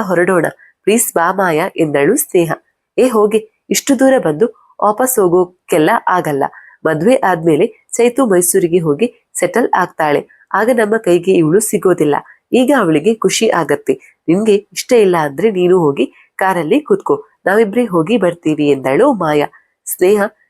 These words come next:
ಏನು ಹೇಳಬೇಕು ಎಂದು ತಿಳಿಯದೆ ನೋಡುತ್ತಿದ್ದಾಳೆ. ಸ್ನೇಹಳ ಮಾತುಗಳಿಂದ ಚೈತನ್ಯಳಿಗೂ ಕೊಂಚ ಆತಂಕ ಶುರುವಾಯಿತು. ಆದರೆ ಮಾಯಾ, "ನೀನೇನು ಅವಳ ಮುಖ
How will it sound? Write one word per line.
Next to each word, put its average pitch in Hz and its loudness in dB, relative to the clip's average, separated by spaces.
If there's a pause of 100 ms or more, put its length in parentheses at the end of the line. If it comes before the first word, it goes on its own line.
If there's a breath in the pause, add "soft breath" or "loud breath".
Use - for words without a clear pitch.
(120)
ಏನು 285 4
ಹೇಳಬೇಕು 240 2
ಎಂದು 214 2
ತಿಳಿಯದೆ 156 -2
ನೋಡುತ್ತಿದ್ದಾಳೆ. 147 0 (240)
ಸ್ನೇಹಳ 226 0
ಮಾತುಗಳಿಂದ 185 0 (440 loud breath)
ಚೈತನ್ಯಳಿಗೂ 196 0
ಕೊಂಚ - -4 (120)
ಆತಂಕ 170 -4
ಶುರುವಾಯಿತು. 175 -2 (320 loud breath)
ಆದರೆ 220 0
ಮಾಯಾ, 190 0 (400)
"ನೀನೇನು 214 2
ಅವಳ 185 0
ಮುಖ 196 -2